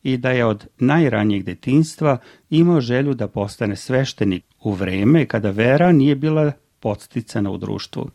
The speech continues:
Uprkos svim izazovima, svojim trudom i požrtvovanjem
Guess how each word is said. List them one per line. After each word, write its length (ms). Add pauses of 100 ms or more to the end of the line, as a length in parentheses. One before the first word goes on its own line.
Uprkos 680
svim 400
izazovima, 800 (300)
svojim 360
trudom 560
i 80
požrtvovanjem 1040